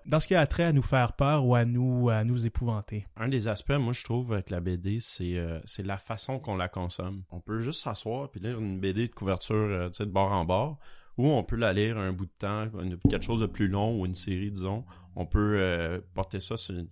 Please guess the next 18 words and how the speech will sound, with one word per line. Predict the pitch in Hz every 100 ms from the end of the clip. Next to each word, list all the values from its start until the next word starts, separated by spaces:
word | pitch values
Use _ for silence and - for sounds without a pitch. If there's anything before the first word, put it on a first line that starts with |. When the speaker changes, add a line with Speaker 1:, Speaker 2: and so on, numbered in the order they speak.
| -
Speaker 2:
sur | -
une | 92
période | 92 98 107
de | 98
temps, | 90 90 117
puis | 92
avec | 92 -
l'humeur, | 101 95 101 107
c'est, | - 107 -
on |
dirait, | 101 131 156 -
un | 104
film, | 120 202 190
tu | -
peux | -
faire | 117 110 101
ça, | - 135
mais | 117 90 87 87